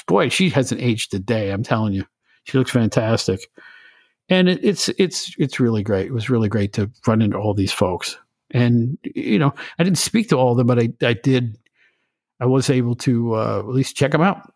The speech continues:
And it was, it was wonderful. Good afternoon for sure. Ten to three at twenty-three hundred Arena in Philadelphia.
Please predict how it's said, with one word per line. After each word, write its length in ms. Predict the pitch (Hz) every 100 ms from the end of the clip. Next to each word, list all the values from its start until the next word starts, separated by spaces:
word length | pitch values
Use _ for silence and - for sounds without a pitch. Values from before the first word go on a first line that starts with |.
| -
And 120 | 123
it 40 | 123
was, 200 | 113 - -
it 60 |
was 160 | 120 117
wonderful. 500 | 104 95 92 107 143
Good 320 | 151 143 196
afternoon 460 | 147 - 98 95 98
for 140 | -
sure. 240 | - - -
Ten 180 | - 170
to 60 |
three 400 | 151 120 98 98 - -
at 160 | 95 - _ _ _ _ _ -
twenty-three 380 | 226 226 165 147
hundred 260 | 139 123
Arena 280 | 117 110 107
in 80 | 107
Philadelphia. 500 | 98 95 90 95